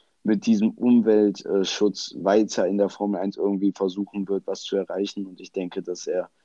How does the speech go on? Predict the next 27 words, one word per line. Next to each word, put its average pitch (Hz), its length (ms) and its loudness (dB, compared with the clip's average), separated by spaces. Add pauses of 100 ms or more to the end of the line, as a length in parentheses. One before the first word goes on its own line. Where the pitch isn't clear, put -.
(500)
da 95 100 6
auf 95 140 4
jeden 110 160 4
Fall 101 160 2
dranbleiben 92 560 2
wird. 90 160 0
Und 87 160 -4
das 92 140 -2
finde 98 180 -4
ich - 120 -8
auch 90 160 -6 (200)
eigentlich 95 340 -2
das 90 220 -8
Richtige, 95 340 -4
dass 85 200 -6
man 90 180 -6
dann 85 240 -6
so 95 220 0
über 92 160 2
den 92 300 -2
Weg 95 280 -2 (320)
da - 100 -4
immer 101 200 2
noch 95 160 -2
dranbleibt. 95 640 -2
Und, 82 440 -10
aber 90 340 -2